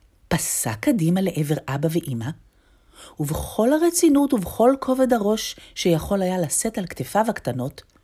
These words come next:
ובנחיריים לחים ועיניים נוצצות אמר,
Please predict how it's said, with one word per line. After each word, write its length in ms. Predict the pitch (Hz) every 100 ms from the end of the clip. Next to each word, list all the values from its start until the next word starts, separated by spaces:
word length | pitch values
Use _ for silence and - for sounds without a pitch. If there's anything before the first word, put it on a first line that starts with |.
| _ _ _ _ _
ובנחיריים 760 | 139 147 143 - 139 151 202 196
לחים 580 | 135 113 - 196 208 214 - _ _ _ _ -
ועיניים 580 | - 123 123 175 175
נוצצות 760 | 143 131 113 107 - 208 208 - -
אמר, 320 | 123 131 151